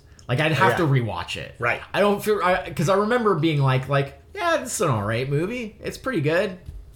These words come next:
Speaker 1: But, you know, not, didn't stand out the way that Major League did.
Speaker 2: Hmm.
Speaker 1: So, I went with Major League.
Speaker 2: Yeah, good one. Yeah.
Speaker 1: Yeah.
Speaker 2: All right. Um,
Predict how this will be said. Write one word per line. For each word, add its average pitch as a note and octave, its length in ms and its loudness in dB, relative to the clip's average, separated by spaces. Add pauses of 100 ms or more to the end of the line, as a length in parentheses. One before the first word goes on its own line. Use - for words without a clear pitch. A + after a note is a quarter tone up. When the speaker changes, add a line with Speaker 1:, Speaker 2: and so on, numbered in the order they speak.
(200)
Speaker 1:
But, C3 400 0 (240)
you C#3+ 140 0
know, B2 320 0 (320)
not, F#3 420 0 (200)
didn't A3+ 180 -2
stand E3 440 2
out C3+ 200 4
the B2+ 80 2
way A2+ 200 0
that G2+ 140 -6
Major F#2 240 -4
League C#2 220 -10
did. B1+ 260 -12 (100)
Speaker 2:
Hmm. G#2 220 -8
Speaker 1:
So, E2+ 440 -2 (120)
I E3+ 140 2
went D#3+ 180 0
with F#2+ 160 -10
Major B1+ 260 -10
League. G#1+ 180 -14 (100)
Speaker 2:
Yeah, B3+ 220 -4 (120)
good C#3+ 140 2
one. A#3+ 240 -2
Yeah. - 180 0 (200)
Speaker 1:
Yeah. G2+ 200 -8 (1300)
Speaker 2:
All A#2+ 80 2
right. - 260 2 (120)
Um, A#2+ 720 4